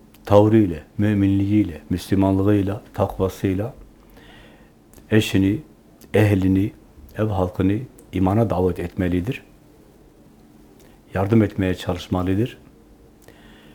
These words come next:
Ona dua etmeye çalışmalıdır. İnşallah onunla beraber o güzelliğe, Allah'ın esmasının, isimlerinin güzelliğine bir kul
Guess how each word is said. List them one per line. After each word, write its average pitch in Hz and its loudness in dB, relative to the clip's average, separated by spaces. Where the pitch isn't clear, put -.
Ona 101 0
dua 104 6
etmeye 92 0
çalışmalıdır. 95 -2
İnşallah 95 -2
onunla 104 2
beraber 92 0
o 90 -2
güzelliğe, 98 0
Allah'ın 98 4
esmasının, 95 -2
isimlerinin 101 2
güzelliğine 92 0
bir 117 6
kul 107 4